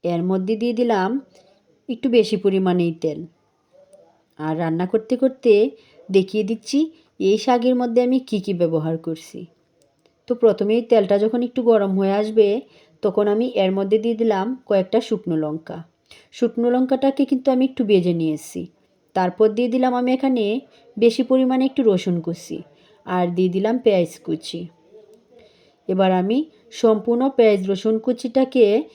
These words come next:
আমি একটু ব্রাউন কালার করে ভেজে নেব। অনেকেই কী করেন, পেঁয়াজ রসুনটাকে ভালোভাবে না ভেজেই শাকটা দিয়ে দেয়। এতে কিন্তু শাকের যে একটা আলাদা টেস্ট আসে, সেটাই থাকে না।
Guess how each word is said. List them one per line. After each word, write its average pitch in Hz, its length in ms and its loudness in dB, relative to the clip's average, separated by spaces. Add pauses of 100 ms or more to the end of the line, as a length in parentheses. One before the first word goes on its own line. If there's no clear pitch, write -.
(240)
আমি 185 260 -2 (280)
একটু 190 220 -8
ব্রাউন 185 300 0
কালার 214 340 2
করে 262 140 2 (100)
ভেজে 165 240 0
নেব। 156 220 -6 (1040)
অনেকেই 226 460 2
কী 285 100 4 (100)
করেন, 220 320 4 (540)
পেঁয়াজ 220 240 6 (100)
রসুনটাকে 226 600 2 (240)
ভালোভাবে 202 480 4 (140)
না 208 80 2 (120)
ভেজেই 196 340 4 (420)
শাকটা 185 440 0 (100)
দিয়ে 175 240 0
দেয়। 160 180 0 (400)
এতে 185 200 0
কিন্তু 240 380 0 (920)
শাকের 240 440 2 (100)
যে 220 100 6 (220)
একটা 196 240 0 (180)
আলাদা 185 260 4 (120)
টেস্ট 196 280 0 (100)
আসে, 233 220 0 (460)
সেটাই 202 420 4
থাকে 170 280 -2
না। 160 160 -4